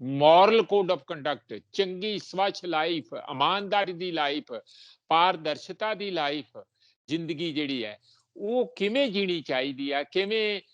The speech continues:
ਇਹ, ਇਹ ਰੱਬ ਦੇ ਅੱਗੇ ਸਿਰ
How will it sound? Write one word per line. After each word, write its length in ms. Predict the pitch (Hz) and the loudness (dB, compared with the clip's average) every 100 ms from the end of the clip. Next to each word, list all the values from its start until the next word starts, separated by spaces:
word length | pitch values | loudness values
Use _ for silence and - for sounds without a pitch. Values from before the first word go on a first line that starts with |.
| _ _ | _ _
ਇਹ, 340 | 156 156 165 170 | -4 0 0 -2
ਇਹ 380 | - 160 165 156 135 | -2 0 0 -2 -2
ਰੱਬ 280 | 131 160 156 | -2 0 -2
ਦੇ 240 | 165 180 | 0 2
ਅੱਗੇ 440 | 156 123 147 147 147 _ _ | 0 -2 -2 0 -2 _ _
ਸਿਰ 320 | - 202 202 | 0 4 4